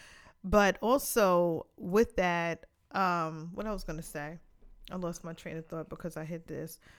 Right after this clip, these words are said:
Um, being kind. Um, I was thinking about sometimes when I'm upset,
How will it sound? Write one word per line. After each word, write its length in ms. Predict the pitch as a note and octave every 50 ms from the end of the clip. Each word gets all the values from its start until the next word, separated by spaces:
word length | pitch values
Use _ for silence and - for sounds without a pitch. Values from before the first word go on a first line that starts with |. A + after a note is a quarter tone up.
| - - -
Um, 360 | - G3+ G3 F#3 F3 F3 F3
being 280 | F3+ G#3 G#3 F#3+ F3+ F#3
kind. 580 | - - - G#3+ G3 F#3 E3+ D3+ D3+ D#3 F3+ - - - - - - - _ -
Um, 240 | A3 G#3 G3+ G3+ G3+
I 120 | - G3 A#3
was 220 | C4+ D#4 D#4 -
thinking 300 | - C#4 C4+ B3 - B3
about 540 | A3+ G#3 F#3+ G#3 F#3+ F3+ F3+ F3+ F#3 - -
sometimes 500 | - - A3 A3 - A#3+ A3+ G#3 G3+ -
when 140 | G3 F#3+ F#3+
I'm 140 | F#3 F#3 F3
upset, 640 | E3 - - - - F#3 E3+ F3+ F#3+ F#3+ - -